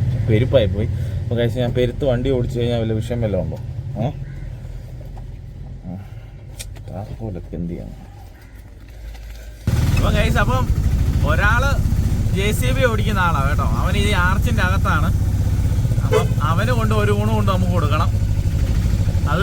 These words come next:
കഴിഞ്ഞ് പിന്നുള്ളത് ഗൈസ്, ചോയ്സ് സ്കൂളാണ് കേട്ടോ. അപ്പൊ ചോയ്സ് സ്കൂളിൽ കൊണ്ട് ബാക്കി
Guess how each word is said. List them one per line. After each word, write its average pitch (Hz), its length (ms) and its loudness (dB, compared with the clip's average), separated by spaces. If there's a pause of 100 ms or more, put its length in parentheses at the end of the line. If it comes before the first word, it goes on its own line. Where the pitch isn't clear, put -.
കഴിഞ്ഞ് 190 340 2 (380)
പിന്നുള്ളത് 202 500 4 (500)
ഗൈസ്, 175 280 2 (220)
ചോയ്സ് 208 320 4
സ്കൂളാണ് - 500 2
കേട്ടോ. 143 180 4 (600)
അപ്പൊ - 200 0
ചോയ്സ് 175 260 2
സ്കൂളിൽ 226 320 4
കൊണ്ട് 202 220 4
ബാക്കി 185 240 4